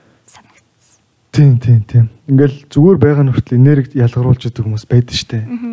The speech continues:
Speaker 2: Үг үйлдэл нь биш юм ахад байгаа байдал нь хүртэл энерги ялгаруулж идэг хүмүүс байдаг штэ.
Speaker 1: Мгм.
Speaker 2: Мэдэрдэг те. Тийм мэдрэмж өгж байгаа хүн байх юм бол тэр бас амар чухал л да. Угаасаа ах эгч чинь зүг-, зүгээс өгсөн чамд,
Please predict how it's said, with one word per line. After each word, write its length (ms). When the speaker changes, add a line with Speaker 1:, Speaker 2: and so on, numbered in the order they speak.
Speaker 2:
Үг 240
үйлдэл 400
нь 80
биш 240
юм 140
ахад 260
байгаа 400
байдал 320
нь 60
хүртэл 200
энерги 360
ялгаруулж 340
идэг 160
хүмүүс 240
байдаг 160
штэ. 160
Speaker 1:
Мгм. 260
Speaker 2:
Мэдэрдэг 460
те. 140
Тийм 260
мэдрэмж 320
өгж 160
байгаа 160
хүн 160
байх 140
юм 140
бол 140
тэр 160
бас 200
амар 280
чухал 260
л 200
да. 100
Угаасаа 320
ах 160
эгч 280
чинь 160
зүг-, 320
зүгээс 360
өгсөн 240
чамд, 280